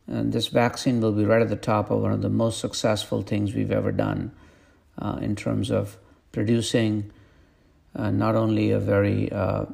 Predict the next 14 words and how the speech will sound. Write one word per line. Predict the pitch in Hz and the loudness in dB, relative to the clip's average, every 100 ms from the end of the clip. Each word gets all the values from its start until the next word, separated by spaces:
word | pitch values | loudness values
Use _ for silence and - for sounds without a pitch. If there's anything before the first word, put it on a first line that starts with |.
| - | -10
effective | - 123 - 117 | -2 -2 0 0
vaccine, | 104 107 101 - 104 | 2 2 0 -2 0
but | 101 | -2
producing | 107 110 110 - 110 | -2 0 0 -2 -2
a | |
record | 104 104 - 101 | 0 0 -2 -6
time. | 107 107 101 117 - _ _ _ _ _ _ _ _ _ _ _ - - | -4 -4 -4 -8 -14 _ _ _ _ _ _ _ _ _ _ _ -20 -20
So | - - | -10 -4
our, | - 131 139 143 - | 0 4 6 6 6
our | 120 117 | 2 2
big | 104 139 147 - - - - _ - _ - | 4 4 4 -2 -18 -20 -20 _ -20 _ 2
push | 160 156 - | 2 4 -2
is | - 139 113 | 0 0 2
now | 117 113 113 113 | 2 2 2 0